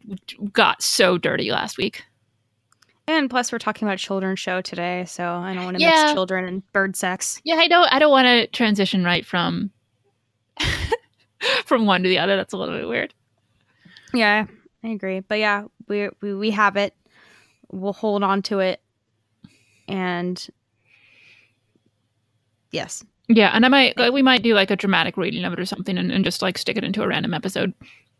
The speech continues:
Speaker 2: Stick it.
Speaker 1: <laughs> Wow. I, I think, I think, I think that's a sign that we need to end the show.
Speaker 2: All right.
Speaker 1: Is there anything else
Speaker 2: Emily,
Speaker 1: going on?
Speaker 2: where can you find you? <laughs> No. Um.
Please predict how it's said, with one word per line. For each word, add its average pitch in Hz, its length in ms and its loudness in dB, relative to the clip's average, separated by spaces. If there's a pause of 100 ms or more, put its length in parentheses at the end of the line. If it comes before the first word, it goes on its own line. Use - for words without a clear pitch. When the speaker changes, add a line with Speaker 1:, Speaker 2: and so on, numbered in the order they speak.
(1120)
Speaker 2:
Stick - 400 -14
it. - 120 -14 (480)
Speaker 1:
<laughs> - 360 -6 (3000)
Wow. - 340 0 (1120)
I, - 460 0
I 202 80 -6
think, - 180 -16 (100)
I 208 100 2
think, 208 180 -2 (120)
I 185 200 -4
think 202 160 -2
that's 240 180 -2
a - 40 -18
sign 262 220 2
that 262 80 -2
we 269 60 -2
need 285 140 -4
to 277 80 -2
end 285 100 -4
the 294 60 -6
show. 320 320 0 (880)
Speaker 2:
All 269 100 -6
right. 226 180 -2
Speaker 1:
Is 247 100 2
there - 120 -10
anything 269 140 2
else 269 120 4
Speaker 2:
Emily, 294 180 6
Speaker 1:
going 302 100 6
on? 311 40 6
Speaker 2:
where 311 100 0
can 311 120 -8
you 294 300 -2
find - 200 -12
you? 311 140 -8
<laughs> 277 60 4
No. 285 240 6
Um. 247 600 4